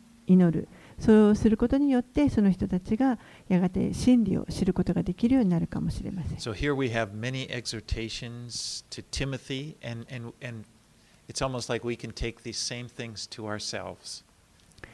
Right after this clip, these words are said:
Speaker 1: ここで、あの、テモテに対してたくさんの、えー、勧めが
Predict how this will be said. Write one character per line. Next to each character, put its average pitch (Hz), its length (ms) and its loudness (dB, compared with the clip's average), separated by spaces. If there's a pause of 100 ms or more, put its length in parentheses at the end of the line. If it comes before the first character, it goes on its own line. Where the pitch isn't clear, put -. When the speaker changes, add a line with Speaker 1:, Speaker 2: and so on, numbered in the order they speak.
(180)
Speaker 1:
こ 214 140 0
こ 214 100 6
で、 208 340 6
あ 180 140 2
の、 175 400 0
テ 233 140 2
モ 220 100 4
テ 180 120 -2
に 185 80 0
対 226 180 4
し - 60 -2
て 190 80 -2
た 196 120 4
く - 100 -2
さ 311 160 4
ん 339 80 2
の、 254 260 4 (360)
え 180 140 0
ー、 185 260 8
勧 202 100 8
め 202 140 8
が 190 300 2